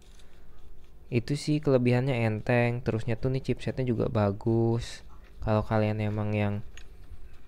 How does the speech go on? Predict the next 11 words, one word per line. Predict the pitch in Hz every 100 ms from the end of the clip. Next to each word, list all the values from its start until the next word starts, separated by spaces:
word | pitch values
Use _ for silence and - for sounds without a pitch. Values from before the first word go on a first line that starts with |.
| - -
bukan | 107 - 104 110
gaming | 107 104 107 104
banget | 101 90 95 131
nggak | 117 104
masalah, | 104 107 113 127 123
cuman | 123 135 139
kalau | 113 117
buat | 117 110 107
gaming | - 107 110 120 117
banget | 104 98 95 131 -
nih | 160